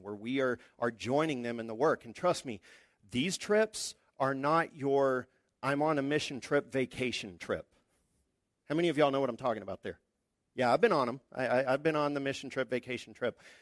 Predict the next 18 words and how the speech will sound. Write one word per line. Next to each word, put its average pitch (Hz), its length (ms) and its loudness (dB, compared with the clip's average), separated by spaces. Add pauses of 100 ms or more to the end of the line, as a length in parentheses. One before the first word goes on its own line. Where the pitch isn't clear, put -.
(160)
This 131 180 -2
isn't 147 240 0
it. 120 200 -2
This 135 120 -2
is - 40 -4
a 139 60 -2
work 113 200 0
trip. - 220 -10 (880)
You're 143 160 0
gonna 151 160 0
go 147 160 6
over 143 300 2
and 117 120 -6
you're 131 80 -8
gonna 135 80 -6
build 127 200 0
a - 20 -6
house. 98 400 -6